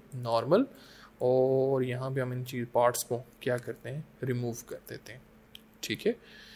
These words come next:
ताकि ये हमें नहीं चाहिए। ठीक है, और वैसे भी अगर आप देखो तो आपके सिलेक्शन बहुत ज़्यादा रिफाइन बन चुकी है, ठीक है। और मैं दोबारा क्या करता हूँ,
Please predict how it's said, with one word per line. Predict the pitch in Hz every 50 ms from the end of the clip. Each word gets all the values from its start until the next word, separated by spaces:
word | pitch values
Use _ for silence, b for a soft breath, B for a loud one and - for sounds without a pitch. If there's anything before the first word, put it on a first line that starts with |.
| B B B - - - - - - - - - - - - - - - - - - - - - - - - - _ - - - - - -
ताकि | 117 113 - - - 127 135 127 127 127
ये | 123 123 127
हमें | 123 - 127 123 127 131 156 247 254 - - - - 131
नहीं | 127 127 123 120 123 127 143 143 139 123
चाहिए। | - 107 95 107 110 92 110 131 - - - - - - -
ठीक | 127 - -
है, | 185 B B B B B B -
और | 135 143
वैसे | 131 131 151 - - 190
भी | 180 151 131 - - - - - - - - - - - - - - - - -
अगर | 131 120 127 131 127
आप | 123 123
देखो | 127 120 120 117 - 151 165 160 - - - - - - -
तो | 123 127 135 131 135 - - 131
आपके | 113 98 - - - - 135 127 127 135 165 - - - - -
सिलेक्शन | - - - 127 117 120 117 - - - 139 135 135 131 - -
बहुत | 131 - - 147 143 139
ज़्यादा | 135 120 117 120 123 117
रिफाइन | 120 120 120 - - 120 117 120 147 185 240 - - - - - - - - - - - -
बन | 139 131 127 117 110
चुकी | - - - - - - -
है, | 143 - - - - - - - - -
ठीक | - 208 -
है। | 180 185 B B B B B B B B B B B -
और | 127 127
मैं | 131 123 127
दोबारा | 127 127 139 156
क्या | 156 170 160 147
करता | 147 135 127 - - 139
हूँ, | 139 139 139 139 139